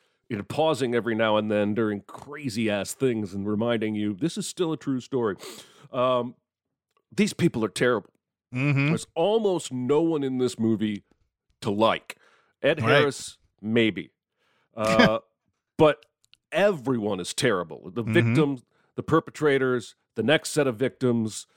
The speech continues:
Speaker 1: Just, it's just a movie full of really bad people. And that did not make me feel good the first time I was
Speaker 2: Mm-hmm.
Speaker 1: watching it. To know that this was a true story, and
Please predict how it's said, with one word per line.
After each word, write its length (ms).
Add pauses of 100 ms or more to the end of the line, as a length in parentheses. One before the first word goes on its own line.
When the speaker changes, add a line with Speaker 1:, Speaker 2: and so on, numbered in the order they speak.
(260)
Speaker 1:
Just, 240
it's 120
just 260
a 40
movie 320
full 300
of 120
really 400
bad 540
people. 500 (300)
And 220
that 260 (1040)
did 180
not 260
make 160
me 100
feel 320
good 340 (180)
the 60
first 260
time 160
I 60
was 140
Speaker 2:
Mm-hmm. 80
Speaker 1:
watching 380
it. 220
To 80
know 460
that 300
this 200
was 180
a 120
true 380
story, 560
and 120